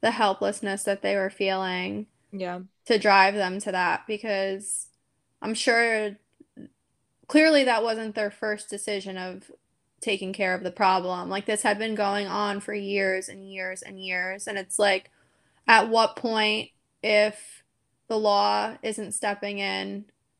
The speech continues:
Speaker 1: at what point do they have to take it into their own hands, which they did. But I agree with you. I, I think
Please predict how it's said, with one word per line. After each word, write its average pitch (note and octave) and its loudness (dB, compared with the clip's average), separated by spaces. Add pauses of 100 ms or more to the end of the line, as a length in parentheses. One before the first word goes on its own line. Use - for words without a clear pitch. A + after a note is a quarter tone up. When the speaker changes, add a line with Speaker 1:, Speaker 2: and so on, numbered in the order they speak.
(140)
Speaker 1:
at G#3 4
what A3+ 2
point G#3+ -2 (680)
do A3+ -2
they G3+ 4
have G3 0
to G#3 -4
take G3 -4
it F#3+ -2
into F#3+ -4
their F#3+ -2
own F#3+ -4
hands, F#3+ -2
which F#3 -6
they F#3 -2
did. F#3 0
But F#3+ 0 (480)
I A#3 8
agree B3 4
with A3+ 2
you. A3+ 0
I, G#3+ 2
I B3 -2
think B3+ -2